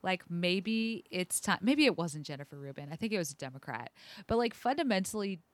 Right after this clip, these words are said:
arguing, like, maybe it is time we let the elite wealthy pick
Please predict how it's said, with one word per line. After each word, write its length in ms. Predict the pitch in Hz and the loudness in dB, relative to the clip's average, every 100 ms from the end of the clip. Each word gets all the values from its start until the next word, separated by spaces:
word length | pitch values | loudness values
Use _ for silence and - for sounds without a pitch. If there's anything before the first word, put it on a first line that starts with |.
| - | -2
arguing, 560 | 165 165 156 147 147 156 | 0 2 0 -4 -4 -6
like, 200 | 156 151 147 | -6 -6 -6
maybe 420 | 165 170 185 202 190 | -2 -2 -2 -4 -2
it 160 | 170 - | -4 -4
is 380 | - 160 156 - | -2 -2 -2 -10
time 500 | 170 151 139 143 143 - | -8 -6 -4 -6 -10 -16
we 300 | 147 165 165 | -10 -8 -8
let 480 | 147 147 143 151 - _ - | -4 0 2 2 -4 _ -8
the 200 | 170 147 | -4 -2
elite 420 | 139 143 151 - _ _ | -4 -6 -8 -10 _ _
wealthy 840 | 139 143 139 151 180 185 185 190 175 _ _ _ _ _ - | -8 -4 -4 -6 -6 -2 -2 -4 -8 _ _ _ _ _ -10
pick 360 | 185 156 _ | -6 -6 _